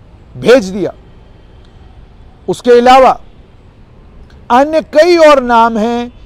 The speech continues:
जिन्हें सरकार यके बाद दीगरे आइडेंटिफाई करके उन्हें नोटिस भेज रही है।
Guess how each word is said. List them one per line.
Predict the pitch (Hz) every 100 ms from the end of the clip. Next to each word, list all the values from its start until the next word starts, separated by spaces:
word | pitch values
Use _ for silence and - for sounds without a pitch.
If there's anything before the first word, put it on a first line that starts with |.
| -
जिन्हें | 113 214 247
सरकार | 254 214 208 - 220 240 240
यके | 196 - 240
बाद | 220 220
दीगरे | 151 208 202 240
आइडेंटिफाई | 208 185 202 226 214
करके | 202 220 220 247
उन्हें | 220
नोटिस | 208 208 233 165
भेज | 180 180
रही | 147 123
है। | 117